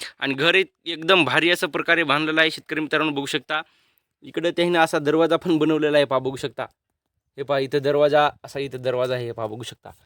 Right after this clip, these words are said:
इथं एकदम असं कापड याने असं लावलेलं आहे.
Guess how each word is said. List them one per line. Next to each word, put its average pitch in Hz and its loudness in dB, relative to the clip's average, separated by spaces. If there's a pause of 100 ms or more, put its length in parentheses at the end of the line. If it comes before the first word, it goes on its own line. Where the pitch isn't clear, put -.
(280)
इथं 156 0
एकदम 151 0
असं - -6
कापड 135 0
याने 156 -2
असं - -10
लावलेलं 131 -2
आहे. 117 -8